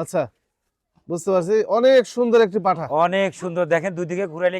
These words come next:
Speaker 2: কিন্তু একই রকম কিন্তু লাল ডাব্বা কালারের মতো একটা মাল।
Speaker 1: জি।
Speaker 2: খুবই সুন্দর কোয়ালিটির কিন্তু একটা মাল। এই যে দেখেন।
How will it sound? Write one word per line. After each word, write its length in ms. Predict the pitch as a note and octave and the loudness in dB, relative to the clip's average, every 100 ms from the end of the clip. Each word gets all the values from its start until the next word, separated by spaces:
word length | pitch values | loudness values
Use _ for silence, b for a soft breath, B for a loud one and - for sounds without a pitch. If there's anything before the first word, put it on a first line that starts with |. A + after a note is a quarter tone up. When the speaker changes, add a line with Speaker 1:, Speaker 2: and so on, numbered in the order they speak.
| E3+ | -10
Speaker 2:
কিন্তু 160 | E3+ | -8
একই 340 | F#3 E3 D3+ F#3 | 0 0 0 -2
রকম 160 | F3 F3 D#3 | -4 -6 -14
কিন্তু 200 | D3 F#3+ | -12 -2
লাল 200 | F3+ D#3+ | 0 2
ডাব্বা 240 | D#3 C#3+ D3+ | 0 0 -2
কালারের 380 | D#3 D#3 D#3 D3+ | 0 -2 -4 -8
মতো 200 | C3+ D3+ | -8 -6
একটা 240 | C#3+ G#3 | -4 -2
মাল। 200 | - F#3 | 2 2
Speaker 1:
জি। 60 | - - - _ - | 2 -2 -4 _ -8
Speaker 2:
খুবই 220 | D#3+ F#3+ F#3 F#3 | -4 -2 -4 -8
সুন্দর 240 | F3+ E3+ D#3+ | -6 -6 0
কোয়ালিটির 360 | E3 D#3+ D3+ D3 | 0 0 -4 -12
কিন্তু 180 | D3+ D3+ | -8 -4
একটা 220 | C#3 D3 C#3 | -4 -4 -2
মাল। 140 | C#3 D#3 _ _ _ | -2 -4 _ _ _
এই 120 | B2+ | -6
যে 100 | C3 | -4
দেখেন। 380 | B2+ C3+ A#2+ D3+ | -2 -2 -4 -8